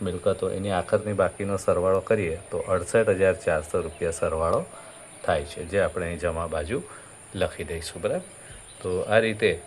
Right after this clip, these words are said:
શરૂઆતની અને આખરની બાકી આપણે લખી નાખી, બરાબર? બધી મિલકતોની.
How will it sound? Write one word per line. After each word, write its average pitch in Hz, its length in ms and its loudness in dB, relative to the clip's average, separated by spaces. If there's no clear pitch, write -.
શરૂઆતની 113 560 4
અને 110 140 2
આખરની 98 460 0
બાકી 90 380 0
આપણે 90 300 -2
લખી 92 300 -2
નાખી, 82 320 -4
બરાબર? 151 300 2
બધી 101 220 -2
મિલકતોની. 92 680 -2